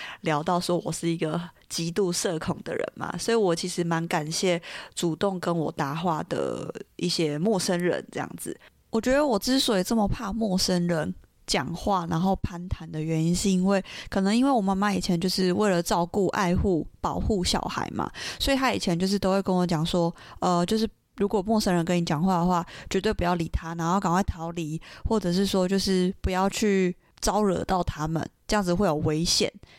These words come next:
所以呢，就是长大之后，我就一直都对陌生人是一种很抗拒。如果他们跟我攀谈、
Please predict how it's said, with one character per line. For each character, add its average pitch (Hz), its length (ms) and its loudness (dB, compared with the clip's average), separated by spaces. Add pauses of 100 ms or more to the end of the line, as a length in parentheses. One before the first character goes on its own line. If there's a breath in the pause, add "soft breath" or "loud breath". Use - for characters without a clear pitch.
(260 loud breath)
所 254 160 2
以 262 60 4
呢， 208 160 4
就 220 100 0
是 220 340 2 (200)
长 175 140 0
大 208 120 2
之 190 180 2
后， 202 200 4
我 160 120 2
就 190 200 2
一 214 100 0
直 180 140 0 (180)
都 180 140 -2
对 196 200 2
陌 196 220 2
生 175 180 2
人 156 220 2
是 175 260 2
一 175 100 2
种 165 320 -2
很 170 340 2 (100)
抗 175 300 0
拒。 175 280 0 (460 loud breath)
如 233 120 2
果 262 120 4
他 247 160 -4
们 220 160 0
跟 208 180 2
我 170 240 0 (140)
攀 208 260 -2
谈、 - 260 -8